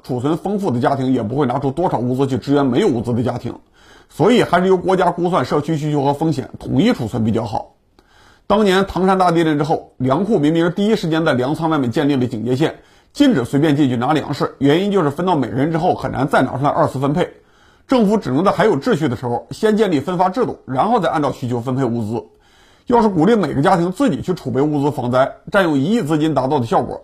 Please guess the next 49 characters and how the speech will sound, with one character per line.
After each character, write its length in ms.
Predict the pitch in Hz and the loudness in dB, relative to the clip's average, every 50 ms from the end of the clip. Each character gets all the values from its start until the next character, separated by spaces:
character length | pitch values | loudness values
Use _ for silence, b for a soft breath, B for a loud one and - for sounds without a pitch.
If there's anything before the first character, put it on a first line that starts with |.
| _ _ | _ _
提 160 | - - 147 | -4 -2 -2
供 140 | 175 185 165 | 0 0 0
的 80 | 151 | 0
安 140 | - 190 190 | 0 0 0
全 160 | 180 180 151 | 0 0 0
感 160 | 143 127 127 | -2 -2 -4
可 120 | 127 - 131 | -4 -4 -4
能 140 | 117 123 135 | -4 -4 -2
还 160 | - 160 160 | 0 0 0
比 140 | 156 143 - | 0 -2 -6
不 100 | - 127 | -4 -4
上 140 | 160 147 | -4 -4
社 160 | 131 - 165 123 | -2 -2 -2 -2
区 80 | 131 | 0
花 160 | 135 139 147 | 0 0 0
三 200 | 143 - 202 214 | 0 0 0 0
千 200 | 214 180 143 110 | 0 -2 -4 -6
万。 100 | 107 - - _ _ b b b b b b b b b b b b - | -8 -12 -16 _ _ b b b b b b b b b b b b 0
如 100 | 196 247 | 2 4
果 160 | 254 247 175 | 4 4 4
个 160 | 160 - 247 | 4 4 4
人 140 | 196 220 233 | 4 4 4
抢 240 | 214 - 165 131 147 | 2 2 0 0 2
购 100 | 190 190 | 2 2
制 140 | 147 143 185 | 2 2 2
造 100 | 180 165 | 2 2
了 80 | 143 | 2
恐 240 | 131 - - 117 117 | 0 -2 -4 -6 -4
慌 160 | 127 160 190 | -2 0 0
性 140 | 190 170 131 | 0 0 -2
通 160 | 131 156 175 | -2 -4 -2
胀， 160 | 185 185 - - - - - | -2 -2 -2 -4 -10 -20 -14
储 160 | - - 131 | -8 -4 -2
备 80 | 127 170 | 2 2
物 220 | 190 185 180 185 | 2 2 2 0
资 120 | 170 185 190 | 0 0 2
带 140 | 180 196 151 | 2 2 2
来 120 | 123 135 | 2 0
的 100 | 135 151 | -2 -4
还 140 | - 139 135 | -4 -4 -2
未 180 | 165 247 277 | 0 0 0
必 160 | 180 127 127 123 | 2 2 0 0
是 80 | 131 | -2
稳 160 | 123 117 110 | -2 -4 -4
定 120 | 113 127 127 | -4 -4 -4
和 100 | 120 127 | -4 -4
安 200 | - - 139 143 | -4 -4 -2 -2
全 180 | 107 123 117 | -2 -4 -6
感。 120 | 110 - | -8 -10